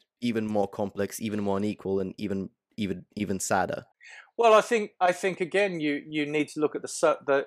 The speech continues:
Speaker 2: the, the culture of the country. I mean, I, I lived in, uh, Sweden for a, for a while, and it
Speaker 1: Mm-hmm.
Speaker 2: was very, very clear that the culture of the com-,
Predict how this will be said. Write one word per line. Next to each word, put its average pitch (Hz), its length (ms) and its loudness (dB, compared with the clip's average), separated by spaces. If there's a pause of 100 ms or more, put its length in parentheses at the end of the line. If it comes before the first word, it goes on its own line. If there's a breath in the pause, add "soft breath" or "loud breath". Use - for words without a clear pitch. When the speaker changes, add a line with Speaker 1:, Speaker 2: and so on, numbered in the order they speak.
Speaker 2:
the, 131 220 2 (140)
the 135 140 6 (120)
culture 156 640 4
of 131 420 4
the 135 80 4
country. 165 440 2
I 113 40 0
mean, 127 180 -2
I, 135 280 2 (800 loud breath)
I 135 140 6
lived 139 280 2
in, 127 360 -2 (120)
uh, 120 160 2
Sweden 143 540 -2
for 110 340 0
a, - 40 0 (120)
for 123 160 -2
a 117 100 2
while, 113 520 2 (240)
and 123 160 -2
it 120 60 0
Speaker 1:
Mm-hmm. 120 100 2
Speaker 2:
was 120 140 -2
very, 135 280 2
very 120 240 0
clear 110 420 0
that 113 140 -8
the - 80 -14
culture 123 540 0
of 104 100 -4
the 110 80 -8
com-, 120 240 -2